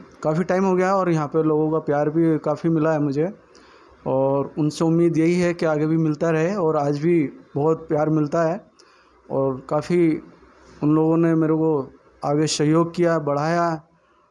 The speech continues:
और जो भी हूँ आज मैं उन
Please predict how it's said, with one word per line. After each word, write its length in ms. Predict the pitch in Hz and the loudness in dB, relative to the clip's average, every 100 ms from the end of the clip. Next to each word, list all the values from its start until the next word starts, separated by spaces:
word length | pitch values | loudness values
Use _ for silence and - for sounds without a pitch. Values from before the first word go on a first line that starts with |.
| _ - | _ -6
और 520 | 143 143 143 139 131 _ - | -2 0 -2 -4 -10 _ -20
जो 220 | 131 160 | -4 0
भी 140 | 170 202 | 2 2
हूँ 120 | 208 | 2
आज 200 | 185 175 | 2 2
मैं 240 | 170 180 156 139 _ _ _ _ | 0 0 -2 -4 _ _ _ _
उन 460 | 175 170 170 160 143 | -2 0 2 0 -2